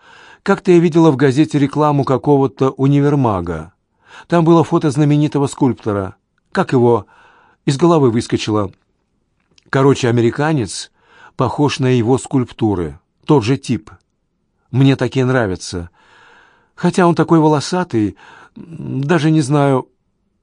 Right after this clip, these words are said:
Волосатый? Где? Везде.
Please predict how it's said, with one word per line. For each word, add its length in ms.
Волосатый? 840
Где? 400
Везде. 640